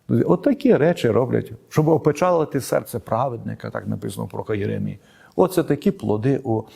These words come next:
неправдивих пророків. Написано, і у вас такі будуть. Але, дорогі мої, вони йдуть куди не треба, і вони скоро, о, так сказати, досягнуть своєї недоброї такої цілі. От. Але наша справа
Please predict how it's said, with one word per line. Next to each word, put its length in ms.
неправдивих 640
пророків. 400
Написано, 260
і 120
у 60
вас 200
такі 220
будуть. 380
Але, 160
дорогі 280
мої, 240
вони 360
йдуть 240
куди 240
не 120
треба, 240
і 40
вони 140
скоро, 360
о, 360
так 140
сказати, 480
досягнуть 480
своєї 240
недоброї 420
такої 380
цілі. 420
От. 220
Але 220
наша 400
справа 560